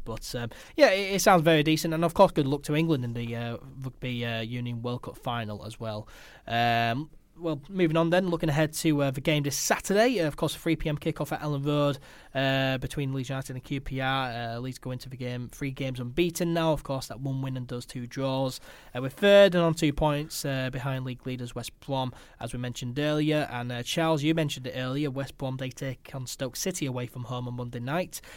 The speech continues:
And Preston, they are away, uh, at Charlton on Sunday. So it's a very good chance for Leeds United to go have a top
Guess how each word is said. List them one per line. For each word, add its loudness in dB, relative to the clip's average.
And -4
Preston, -4
they -4
are -4
away, -4
uh, -10
at -6
Charlton -2
on -2
Sunday. 2
So -6
it's -8
a -6
very 10
good 2
chance 2
for 2
Leeds 4
United -4
to -16
go 0
have 0
a -4
top 4